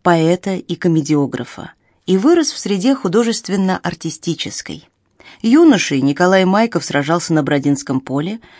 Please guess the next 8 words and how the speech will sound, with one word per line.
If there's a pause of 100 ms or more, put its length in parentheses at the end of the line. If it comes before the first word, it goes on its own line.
(320)
потом
с
победоносной
армией
союзников
дошел
до
Парижа.